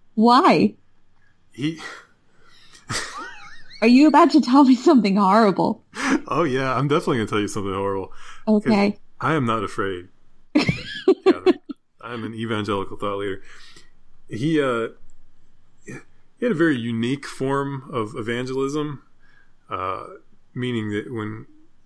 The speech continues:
Speaker 2: he felt it necessary, he would pull out his spiritual gift in public places and just whiz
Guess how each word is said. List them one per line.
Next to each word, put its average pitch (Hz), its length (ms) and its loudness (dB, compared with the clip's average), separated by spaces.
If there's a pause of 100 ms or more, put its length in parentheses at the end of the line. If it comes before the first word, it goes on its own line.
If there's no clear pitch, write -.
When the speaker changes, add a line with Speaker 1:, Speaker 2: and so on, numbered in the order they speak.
(500)
Speaker 2:
he - 260 -10
felt 127 300 -2
it 139 100 0
necessary, 127 800 -4 (680)
he 127 140 -8
would 117 160 0
pull 123 200 -4
out 113 160 -4
his 113 140 -2
spiritual 117 440 -2
gift 110 520 -4 (400)
in 107 120 -6
public 110 320 -4
places 113 680 -4
and 107 140 -6
just 95 220 -8
whiz 110 480 -6